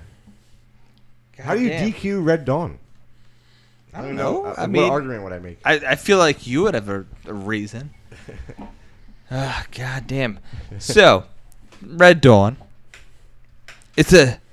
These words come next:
Speaker 1: nineteen eighties world that is not quite what you think it is.
Speaker 2: Communism.
Speaker 1: Yeah. Anyway,
Speaker 2: It's
Speaker 1: the
Speaker 2: the devil.
Speaker 1: what is it, like, half of America gets, uh, raided by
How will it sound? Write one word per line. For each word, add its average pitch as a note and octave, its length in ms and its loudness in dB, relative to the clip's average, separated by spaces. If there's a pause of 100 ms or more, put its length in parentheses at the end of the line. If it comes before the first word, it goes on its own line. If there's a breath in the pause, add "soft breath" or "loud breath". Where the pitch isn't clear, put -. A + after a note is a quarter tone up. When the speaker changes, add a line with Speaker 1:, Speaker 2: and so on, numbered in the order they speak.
(300)
Speaker 1:
nineteen B2 500 0
eighties A2+ 340 4
world A#2 480 4 (560)
that A3 280 -2
is F#3+ 420 -4 (400)
not D#3+ 240 -12 (100)
quite - 460 -14
what - 220 -18
you - 120 -18
think - 440 -20
it - 60 -20 (260)
is. - 400 -18 (460)
Speaker 2:
Communism. - 920 -16 (160)
Speaker 1:
Yeah. F#2 220 -20 (640 loud breath)
Anyway, G#2+ 460 -4
Speaker 2:
It's F#2 180 -16
Speaker 1:
the A2 260 -4
Speaker 2:
the F2+ 40 -8
devil. C#2+ 300 -12 (560)
Speaker 1:
what D#3 160 -4
is A#2+ 120 -4
it, A#2+ 40 -6
like, G3+ 160 -4
half D#3+ 360 4
of D#3 120 -6
America B2+ 640 -4
gets, A2+ 440 -10
uh, G2 580 -14 (680)
raided A2 400 -8
by G2 540 -8